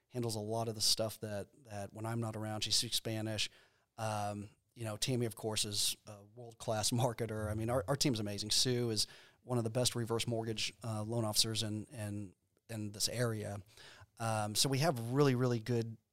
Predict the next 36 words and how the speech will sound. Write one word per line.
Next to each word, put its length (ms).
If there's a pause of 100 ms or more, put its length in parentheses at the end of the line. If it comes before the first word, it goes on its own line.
(100)
team. 440 (1120)
But 260 (260)
how 220
I, 220 (260)
how 220
I 80
would 160
like 140
to 60
grow 240
is 220
actually, 320
yes, 220
growing, 420
growing 240
the 60
team 280
more. 220
I 40
don't 120
know 140
if 100
we 80
necessarily 540
need 140
more 180
loan 200
officers. 460 (240)
We 80
need 80
more 160
licensed 460
people 340
on 160
our 120
team. 440